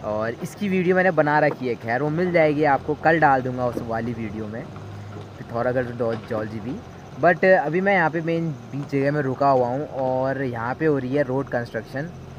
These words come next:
Construction तो क्या, मतलब ऊपर से पहाड़ पूरा नीचे गिरा हुआ है ना, तो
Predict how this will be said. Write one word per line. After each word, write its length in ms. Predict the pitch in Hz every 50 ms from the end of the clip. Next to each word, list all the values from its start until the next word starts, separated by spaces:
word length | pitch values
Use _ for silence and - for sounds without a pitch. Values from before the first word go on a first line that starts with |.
| - - - - -
Construction 460 | - 160 160 156 175 175 170 - 180 180
तो 100 | 185 175
क्या, 220 | 160 160 165 170
मतलब 220 | 170 160 175 170
ऊपर 260 | 170 147 139 156 156 147
से 100 | 170 170
पहाड़ 340 | - 135 110 117 127 143
पूरा 220 | 147 139 143 139 139
नीचे 240 | 139 135 127 139 131
गिरा 220 | 123 127 123 127
हुआ 140 | 123 117 113
है 80 | 117
ना, 60 | 120 127
तो 380 | 131 156 156 156 151 151 -